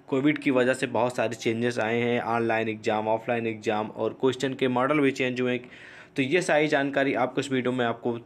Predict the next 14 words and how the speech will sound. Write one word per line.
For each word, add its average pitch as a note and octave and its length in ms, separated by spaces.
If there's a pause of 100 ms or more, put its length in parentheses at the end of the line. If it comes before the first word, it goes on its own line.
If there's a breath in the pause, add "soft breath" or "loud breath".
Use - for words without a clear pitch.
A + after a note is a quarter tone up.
शॉर्ट A#2+ 280
में B2 120
बता A2+ 240
देता A2+ 220
हूँ A#2 140
कि A#2+ 140
आप B2 180
सभी C3 220
की B2+ 100
जो A#2+ 120
एग्जाम A2+ 340
है B2 80
वो A#2+ 180
ज़्यादातर A#2 480